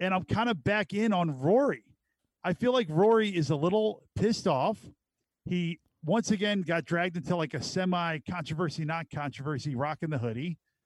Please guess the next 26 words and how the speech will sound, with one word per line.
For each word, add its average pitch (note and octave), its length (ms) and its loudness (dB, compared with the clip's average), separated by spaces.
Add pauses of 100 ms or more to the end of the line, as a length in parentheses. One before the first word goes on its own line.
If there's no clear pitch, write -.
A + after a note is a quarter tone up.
(340)
And F3+ 380 -4
he G3+ 160 0
needs G#3 240 2
his F#3+ 160 0
Masters G3+ 520 0
just - 220 -4
to G3+ 60 -2
be, D#3+ 120 -10 (320)
to F3+ 80 0
become G3 280 0
a G#3 80 2
Grand F#3+ 320 0
Slam G3 540 0 (240)
champion. F3+ 600 0 (420)
And F#3 100 0
he's G#3 140 2
bombing, A3 540 4 (280)
he's F3+ 140 -6
fifth B3 240 0
in, A#3 200 2
in A3+ 220 -2
driving C4+ 300 0
distance D3+ 340 0
on F#3+ 100 0
the F#3 80 -2
tour. B3+ 380 2